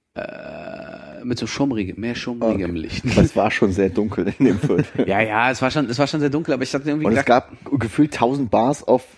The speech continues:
Speaker 2: äh, hundert Quadratmeter.
Speaker 1: Äh, äh, das, das, das stimmt alles, aber es war irgendwie, ich, vielleicht war ich an dem Abend nicht in der Stimmung oder sowas, aber es war auch nicht so richtig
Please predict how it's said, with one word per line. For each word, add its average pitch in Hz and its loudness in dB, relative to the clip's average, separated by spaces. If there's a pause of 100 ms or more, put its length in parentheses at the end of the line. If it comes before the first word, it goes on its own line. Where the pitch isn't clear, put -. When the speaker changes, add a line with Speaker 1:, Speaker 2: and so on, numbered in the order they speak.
(120)
Speaker 2:
äh, - -6
hundert 104 0
Quadratmeter. - -4
Speaker 1:
Äh, 139 4
äh, 135 2
das, 156 4 (240)
das, 143 0
das 180 2
stimmt 214 0
alles, 113 2
aber 120 6
es 135 0
war 151 4
irgendwie, - -2 (160)
ich, 127 -8
vielleicht - -4
war 147 6
ich 139 0
an 123 2
dem 139 4
Abend 165 2
nicht 165 -2
in 175 4
der 156 2
Stimmung 156 0
oder 143 4
sowas, 139 2
aber 127 2
es 123 -4
war - 4
auch - -8
nicht 156 -2
so 156 2
richtig - -6